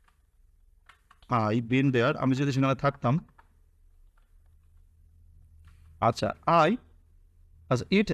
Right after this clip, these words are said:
not happen, দেখো এখানে not কথাটা আছে, তাহলে তোমাকে notটা দিতে হবে। Would, আহ, would have plus, would have, would have অথবা could have plus ভি থ্রি,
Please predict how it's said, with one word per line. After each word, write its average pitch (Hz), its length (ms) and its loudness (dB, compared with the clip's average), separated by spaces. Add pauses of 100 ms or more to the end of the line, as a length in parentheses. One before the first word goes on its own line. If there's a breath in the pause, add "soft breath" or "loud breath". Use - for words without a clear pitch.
(120)
not 156 220 0
happen, 117 280 -6 (720)
দেখো 165 220 2
এখানে 151 360 2 (920)
not 151 240 4
কথাটা 120 300 -2
আছে, 113 180 -8
তাহলে 143 200 0
তোমাকে 165 200 0
notটা 143 300 2
দিতে 123 200 -4
হবে। 117 180 -2
Would, 170 260 -4 (520)
আহ, 131 100 0
would 160 200 0
have 185 160 0
plus, 185 200 0
would 165 180 -2
have, - 420 -6
would 156 180 0
have 175 120 2
অথবা 170 180 0
could 160 180 -2
have 151 160 -2
plus 147 180 -2
ভি 160 120 0
থ্রি, - 220 -6